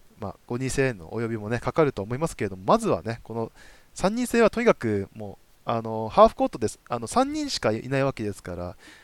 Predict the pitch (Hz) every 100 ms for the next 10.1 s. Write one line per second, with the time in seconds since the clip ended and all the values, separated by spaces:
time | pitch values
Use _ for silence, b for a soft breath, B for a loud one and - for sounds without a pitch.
0 | B _ 123 123 104 - _ _ _ -
1 | 196 214 311 240 135 101 92 104 143 175
2 | - 104 113 131 131 127 131 127 98 -
3 | 87 - B B _ 113 - 233 - 254
4 | 196 123 87 98 95 - 143 156 127 104
5 | 95 90 87 - B B - _ - 87
6 | - 98 - 139 - 143 110 - 95 90
7 | - 151 - - 156 160 139 - 98 92
8 | 85 - _ - 185 - 113 - 117 107
9 | 98 98 156 - 104 92 101 101 95 95
10 | -